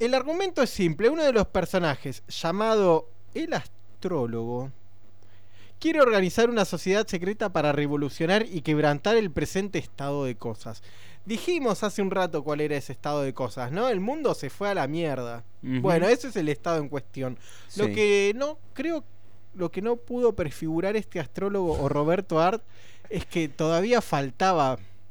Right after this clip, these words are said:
Speaker 1: se podía ir un poquito más a la mierda todavía el mundo.
Speaker 2: Que se seguiría yendo a la mierda
Speaker 1: Sí.
Speaker 2: durante un siglo más.
Speaker 1: Sí, sí.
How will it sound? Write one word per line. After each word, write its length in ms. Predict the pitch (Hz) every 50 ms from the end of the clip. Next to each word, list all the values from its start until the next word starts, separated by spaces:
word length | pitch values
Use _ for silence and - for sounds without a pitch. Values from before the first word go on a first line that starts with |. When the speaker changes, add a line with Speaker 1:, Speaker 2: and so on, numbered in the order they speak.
| - - - - - - - - - - - - -
Speaker 1:
se 180 | - - 185
podía 300 | 175 - 196 208 233 240
ir 120 | 226 220 208
un 80 | 185
poquito 420 | - 175 160 160 180 175 - 160 156
más 320 | 165 180 185 170 - -
a 80 | 156 143
la 120 | 139 131
mierda 420 | 135 139 139 135 127 127 123 113 113
todavía 320 | 104 123 123 123 135 135
el 80 | 131 131
mundo. 380 | 131 127 123 120 117 117 113
Speaker 2:
Que 120 | 104 - 127
se 160 | - - 135
seguiría 760 | - - 151 151 156 151 147 170 175 185 226 233 214 185 143 127
yendo 360 | - - 151 143 143 143 139
a 40 | 131
la 120 | 127 127
mierda 360 | 131 139 147 156 160 160 147 143
Speaker 1:
Sí. 40 | 139
Speaker 2:
durante 520 | 139 131 127 127 131 135 135 135 139 139
un 220 | 127 143 147 151 139
siglo 420 | - - 180 175 156 160 156 147
más. 300 | 139 135 123 101 98 -
Speaker 1:
Sí, 460 | - - - - - - 196 190 175 156
sí. 340 | - - 175 160 151 135